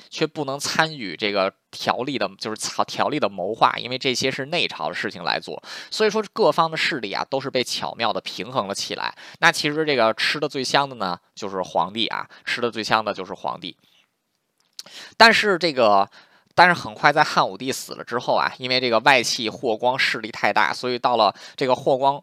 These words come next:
到了这个霍光被霍-，霍氏一族被压下去之后啊，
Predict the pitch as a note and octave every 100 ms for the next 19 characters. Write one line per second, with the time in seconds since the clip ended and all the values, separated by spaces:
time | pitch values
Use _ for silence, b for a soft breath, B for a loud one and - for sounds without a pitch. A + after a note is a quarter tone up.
0 | _ D3+ C3+ C3 B2 - C#3 B2+ C3+ C3+
1 | C#3 C3+ A#2 A#2+ B2 - - C3+ - -
2 | G3 A#2+ C3 A2+ G#2+ G2+ A#2+ A2 A#2+ A#2+
3 | G#2 F#2+ - B2 - E2